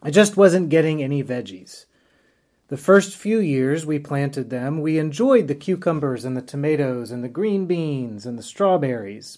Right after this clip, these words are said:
And I know strawberries aren't a vegetable, but the point is that animals and insects and soil fungus discovered them, and quickly it became a fruitless task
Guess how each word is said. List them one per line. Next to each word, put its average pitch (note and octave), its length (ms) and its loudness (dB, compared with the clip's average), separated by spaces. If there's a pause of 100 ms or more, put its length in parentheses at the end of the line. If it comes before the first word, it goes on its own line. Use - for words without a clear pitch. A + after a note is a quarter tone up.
And F#3+ 160 -6
I G#3 80 0
know G#3+ 160 6
strawberries D#3+ 560 2
aren't C#3 140 -2
a B2+ 40 -6
vegetable, B2 560 -8
but D3 220 -6
the D3 60 -18
point A3 320 -2
is B2+ 320 -4 (480)
that F3+ 180 -4
animals G#3+ 540 4
and F3 120 -4
insects F3+ 640 -4
and D3 140 -8
soil F#3 340 2
fungus D#3+ 460 -4
discovered D#3 640 -6
them, C#3 240 -4
and B2+ 180 -6
quickly G#3 480 -4
it D#3+ 140 -4
became D3 480 -4
a C3+ 160 -4
fruitless C#3 600 -4
task - 680 -8